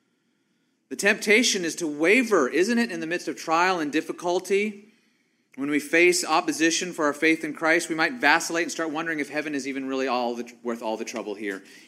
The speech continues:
in this life. And the author's saying, "Hold fast, don't let go, because God will give you everything he promised." He'll do it.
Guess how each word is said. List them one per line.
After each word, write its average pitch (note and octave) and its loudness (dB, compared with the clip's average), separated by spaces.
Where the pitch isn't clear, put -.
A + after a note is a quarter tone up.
in G#2+ -12
this G#2+ -8
life. G#2 -2
And G2+ -10
the A2+ -6
author's D3 0
saying, B2+ -2
"Hold F#3+ 6
fast, D3+ 2
don't D#3 0
let D#3+ -6
go, C3+ 0
because B2 -4
God D3+ 2
will A#2+ -4
give C#3 0
you D3 -4
everything C#3 -2
he A#2 -4
promised." A#2+ -4
He'll B2+ -8
do D#3 4
it. - -4